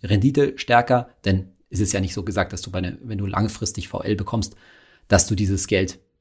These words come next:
nur sieben Jahre da liegen lassen kannst. Du kannst natürlich so einen V-L-Sparplan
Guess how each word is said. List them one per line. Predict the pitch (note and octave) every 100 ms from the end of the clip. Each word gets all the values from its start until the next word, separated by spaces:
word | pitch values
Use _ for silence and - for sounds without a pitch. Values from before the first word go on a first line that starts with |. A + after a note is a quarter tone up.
| _
nur | G2+
sieben | E2+ -
Jahre | G2 D3+ G#2+
da | F2+
liegen | F#2+ F2
lassen | D#2+ -
kannst. | E2 - -
Du |
kannst | - F2
natürlich | G2 G2+ -
so |
einen | F#2
V-L-Sparplan | - F#2+ - E2 E2+ F#2+